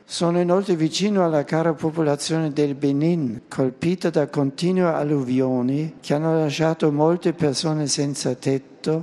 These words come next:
e in precarie situazioni igienico-sanitarie.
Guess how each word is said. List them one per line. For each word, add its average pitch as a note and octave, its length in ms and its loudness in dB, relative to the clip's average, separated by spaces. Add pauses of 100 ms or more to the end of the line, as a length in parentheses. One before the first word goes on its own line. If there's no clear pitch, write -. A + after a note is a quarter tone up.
(180)
e F3+ 120 -2
in E3 140 0
precarie D#3+ 680 0
situazioni D3+ 840 -2
igienico-sanitarie. C3+ 1600 -2